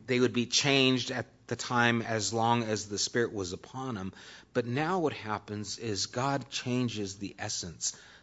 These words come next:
the nature of who we are. Now,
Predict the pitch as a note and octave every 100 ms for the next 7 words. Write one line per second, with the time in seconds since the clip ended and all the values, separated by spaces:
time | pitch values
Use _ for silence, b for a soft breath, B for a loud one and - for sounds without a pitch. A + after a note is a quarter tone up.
0 | - G#2 F#2+ G#2 - D#2 - - - F#2
1 | D#2 D2+ D#2+ - - _ _ _ _ _
2 | b b b b b b b b _ _
3 | _ _ _ _ _ _ _ _ _ _
4 | _ _ _ A2 G#2 F#2